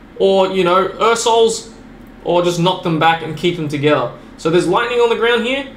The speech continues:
but after a while they will explode. So just wanna make sure that they are, just wanna make sure that they are, uh, slowed and away from everyone else.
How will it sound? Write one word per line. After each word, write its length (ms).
but 300
after 320
a 140
while 340
they 180
will 180
explode. 720
So 240
just 200
wanna 160
make 180
sure 220
that 200
they 180
are, 380
just 140
wanna 120
make 160
sure 200
that 140
they 160
are, 220
uh, 240
slowed 540
and 420
away 400
from 160
everyone 300
else. 320